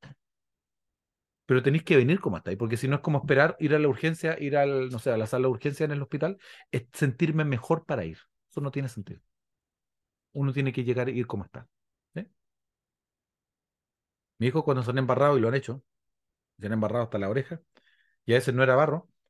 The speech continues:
eh, <laughs> algunos entendieron, eh, no quiero que ellos traten de resolverlo, eh, cuando son niños, prefiero que me llamen al tiro para que yo lo haga.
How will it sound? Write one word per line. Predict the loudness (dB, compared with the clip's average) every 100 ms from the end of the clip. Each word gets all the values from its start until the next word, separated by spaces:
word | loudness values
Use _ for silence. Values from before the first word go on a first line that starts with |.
| _ -4
eh, | 2 4 4 2 0 -4
<laughs> | _ -10
algunos | -6 -4 -2
entendieron, | -2 -4 -6 -12 -18 -18 -20 -20 _ -20 _ _ _ 4
eh, | 8 8 8 8 8 8 6 6 6 4 2 0 _ _ _ _ _ _ _ _ _ _
no | 0 2 4
quiero | 4 2
que | 2
ellos | 0 0
traten | 0 2 2
de | 2
resolverlo, | 2 0 -2 0 0 0 -2 -4 -4
eh, | -4 -2
cuando | 0 0
son | 0 -2
niños, | -2 -2
prefiero | -2 0 2 0
que | 0
me | 0
llamen | 0 0
al | -2 -2
tiro | -2 -2
para | -4
que | -4
yo | -4
lo | -4
haga. | -8